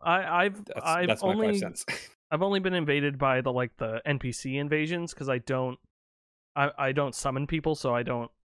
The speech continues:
Speaker 1: ever have it on to be invaded. Um,
Speaker 2: Yeah.
Speaker 1: but yeah, that's, that's a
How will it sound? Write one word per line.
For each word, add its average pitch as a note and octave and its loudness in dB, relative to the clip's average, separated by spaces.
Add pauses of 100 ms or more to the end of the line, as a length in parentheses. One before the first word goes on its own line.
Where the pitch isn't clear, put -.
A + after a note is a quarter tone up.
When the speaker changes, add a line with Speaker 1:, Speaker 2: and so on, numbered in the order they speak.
(120)
Speaker 1:
ever B2 -2
have B2 -10
it B2+ -6
on A#2+ -6
to B2+ -12
be A#2+ -10
invaded. A#2+ -8 (680)
Um, A#2+ 0
Speaker 2:
Yeah. A2+ 0 (300)
Speaker 1:
but B2 0
yeah, A#2+ -6
that's, - -8 (160)
that's C3+ -2
a A#2+ -10